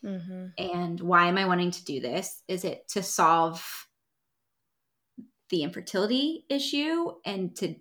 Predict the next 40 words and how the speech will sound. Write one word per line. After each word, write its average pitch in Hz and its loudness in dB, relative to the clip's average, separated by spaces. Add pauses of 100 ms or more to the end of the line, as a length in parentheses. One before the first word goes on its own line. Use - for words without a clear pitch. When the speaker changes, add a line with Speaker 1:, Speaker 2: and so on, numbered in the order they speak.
(120)
Speaker 2:
give 185 0
me 262 6
a 277 4
baby? 302 0
Or 208 0
is 180 0
it 151 -2
because 175 -4
my 175 -2
heart - 2
is 156 -4
really 143 -2
desiring 156 -4 (560)
to 165 2 (380)
see - -4
the 175 0
gospel 143 0 (100)
lived 151 -6 (200)
out?" - -8 (260)
Speaker 1:
Great 196 0
tips. - -2 (440)
One 233 2
of 254 4
the 233 4
tips 226 0
you 208 0
gave 185 4
was 180 2
about 170 -2
choosing 190 0
an 190 0
adoption 175 -2
agency. 196 -4
And 175 -4
I 170 0
will 196 2
just 208 0
say 175 4
really 190 4
quickly 202 2